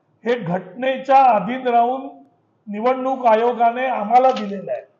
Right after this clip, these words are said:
त्याच्यामुळे आता घटनाबाह्य उभाटा आहे, पण त्यांना स्वतःच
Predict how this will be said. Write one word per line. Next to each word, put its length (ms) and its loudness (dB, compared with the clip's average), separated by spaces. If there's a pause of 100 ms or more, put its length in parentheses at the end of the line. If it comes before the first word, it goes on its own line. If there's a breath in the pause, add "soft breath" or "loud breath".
(760)
त्याच्यामुळे 480 0
आता 280 2
घटनाबाह्य 920 0
उभाटा 480 2
आहे, 220 2 (840)
पण 200 -4
त्यांना 380 -2
स्वतःच 480 0